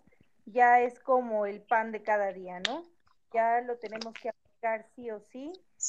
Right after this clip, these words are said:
porque si no, eh, si se dan cuenta, las nuevas generaciones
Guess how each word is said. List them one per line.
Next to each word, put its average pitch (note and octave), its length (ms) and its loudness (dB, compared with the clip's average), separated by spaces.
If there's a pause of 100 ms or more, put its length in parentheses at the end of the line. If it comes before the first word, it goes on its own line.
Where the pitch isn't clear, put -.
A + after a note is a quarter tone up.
(300)
porque A#3 500 -8 (140)
si B3 140 4
no, C4 200 -4 (480)
eh, A#3+ 260 -2 (440)
si A#3+ 180 -18
se - 120 -10
dan - 100 -6
cuenta, C#4+ 260 -2
las A#3 200 -2
nuevas B3+ 160 -6 (180)
generaciones A#3+ 540 0